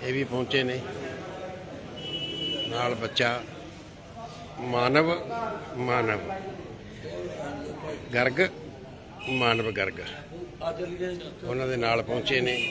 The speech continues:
ਤੁਹਾਨੂੰ ਫਿਰ ਇੱਕ ਵਾਰ ਸਾਰਾ ਵਿਊ ਦਿਖਾ ਰਹੇ ਹਾਂ।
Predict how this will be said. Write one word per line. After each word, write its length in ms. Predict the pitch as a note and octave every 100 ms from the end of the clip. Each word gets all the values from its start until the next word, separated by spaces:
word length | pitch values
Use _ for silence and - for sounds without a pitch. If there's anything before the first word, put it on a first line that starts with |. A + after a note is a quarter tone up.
| -
ਤੁਹਾਨੂੰ 260 | B2 A#2+ A2+
ਫਿਰ 180 | B2
ਇੱਕ 180 | A#2+ A#2
ਵਾਰ 320 | A#2+ A#2+ A2+ A2 D4 - - - D#4 - - - - - -
ਸਾਰਾ 220 | A#2 B2
ਵਿਊ 180 | A#2 A#2+
ਦਿਖਾ 300 | B2 B2 A#2
ਰਹੇ 240 | A2+ A#2
ਹਾਂ। 60 | A#2